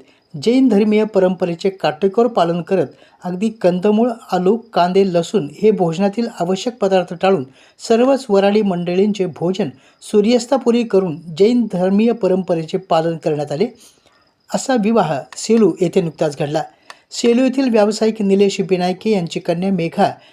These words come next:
आणि राजकोट येथील उद्योजक निलेश वारिया यांचा मुलगा शाश्वत यांचा विवाह सोमवार दिनांक चोवीस मार्च रोजी संभाजीनगर येथे संपन्न झाला. सदर सोहळ्यात पारंपरिक जैन पद्धतीने सर्व विधी करण्यात आले. अगदी विवाह समारंभाची सुरुवात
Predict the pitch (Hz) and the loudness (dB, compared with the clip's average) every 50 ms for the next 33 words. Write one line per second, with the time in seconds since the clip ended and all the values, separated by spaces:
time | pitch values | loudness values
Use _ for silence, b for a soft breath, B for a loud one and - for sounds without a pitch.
0 | b b - 170 185 208 202 190 180 175 175 - - 254 254 233 247 226 - 226 | b b -4 0 2 2 4 4 4 2 0 -2 -2 -2 -2 -2 -2 -4 -2 -4
1 | 226 220 - 185 185 170 165 196 196 190 220 214 - 208 185 180 175 185 185 180 | -4 -4 -2 -4 -4 2 2 2 4 4 2 0 0 -2 -2 0 0 0 -2 -2
2 | - - 175 156 160 170 185 202 220 220 196 175 170 - 175 160 170 170 160 165 | -2 -2 -2 -2 0 0 0 0 0 0 0 -2 -2 -4 -4 -4 -4 -6 -6 -6
3 | 175 170 - - 180 165 156 - - 214 170 - b b b b b b b - | -6 -8 -4 -2 -2 -2 -2 -2 -2 -4 -4 -4 b b b b b b b -4
4 | 185 190 185 - 208 190 170 151 156 160 196 160 151 143 135 - b b b b | -2 -2 0 0 0 0 0 -2 -2 -2 -2 -2 -2 -6 -12 -14 b b b b
5 | b b - - 208 208 220 226 233 240 226 233 208 190 185 180 - 196 190 190 | b b -2 0 2 2 4 4 2 2 0 -2 -4 -4 -4 -2 -2 -2 -2 -2
6 | - 185 175 208 233 226 - 226 196 170 160 151 - 190 196 196 156 135 190 b | -2 -2 0 0 -2 0 0 0 0 0 -2 -4 -2 -2 -2 -2 -2 -6 -10 b
7 | b b b b - - - 196 196 190 190 208 202 240 214 175 165 165 160 165 | b b b b -6 -2 0 0 2 2 0 0 0 0 0 0 0 0 -2 -2
8 | - 175 165 - 190 170 151 - 160 151 156 139 160 160 156 143 - b b b | -4 -8 -6 -4 -6 -6 -6 -6 -8 -8 -8 -6 -4 -2 -2 -4 -4 b b b
9 | b b b b b - - 240 226 247 262 262 226 - - 240 208 202 220 226 | b b b b b -4 -2 0 2 2 2 2 0 0 0 2 4 4 4 2
10 | 220 220 - 175 - _ - 185 190 208 220 220 226 226 233 220 - 214 170 - | 2 -2 -8 -18 -8 _ 0 0 2 2 0 0 0 0 0 0 -2 -2 0 2
11 | 185 208 233 226 - 208 190 175 190 190 208 196 170 151 156 160 - - 196 185 | 2 2 2 2 0 -2 0 0 0 0 0 -2 -2 -4 -8 -8 -4 -2 0 2
12 | 175 175 165 165 147 165 160 - 165 156 151 151 - 160 175 233 240 B B B | 2 0 0 0 -2 -4 -4 -2 -4 -4 -4 -4 -2 -2 -2 -2 -2 B B B
13 | B B B - 214 202 202 240 262 233 214 214 214 214 226 240 233 - 240 214 | B B B -6 -4 -2 0 0 0 0 0 2 2 2 2 2 0 -2 0 0
14 | 208 208 208 208 208 202 208 208 202 208 - - 196 - - - 196 202 220 196 | 2 2 2 2 2 2 2 0 0 -2 -6 -8 -8 -6 -4 -2 0 2 2 2